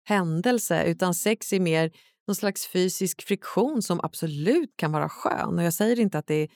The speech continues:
på något sätt fel sätt att ha sex på, men det blir en annan typ av sex än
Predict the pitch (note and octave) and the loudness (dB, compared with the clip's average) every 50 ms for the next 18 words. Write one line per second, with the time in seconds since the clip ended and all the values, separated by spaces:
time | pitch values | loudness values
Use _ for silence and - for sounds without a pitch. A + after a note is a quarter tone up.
0 | - - _ _ _ _ F#3+ F#3 E3+ D#3 D#3+ D#3+ - D#3 D3+ - - - - B3 | -14 -20 _ _ _ _ -2 -2 0 0 -2 -2 -4 -4 -6 -6 -10 -6 -2 -2
1 | C4 C#4 B3+ F3+ D3 - - C3+ - - - - - C#3+ - - - - - - | 0 0 0 0 -2 -4 -6 -8 -8 -8 -10 -10 -10 -10 -10 -10 -10 -10 -12 -12
2 | - - - D3 D3+ E3 F3 F#3 F3+ F#3 G3+ G3+ G3 G#3 - G#3+ G#3 G3 G3 A3 | -10 -6 -6 -4 -4 -2 -2 -2 -2 -2 0 -2 0 0 0 2 2 4 4 2
3 | B3+ C4+ - G3+ E3+ D#3+ - D3 C#3+ - - D3+ D3 C#3 - - - - - E3 | 2 2 2 0 0 0 0 -4 -6 -4 -4 -4 -4 -4 -6 -8 -8 -4 -2 -2
4 | D#3 D#3 D#3 D#3 D#3 D#3 | 0 0 -2 -2 -4 -6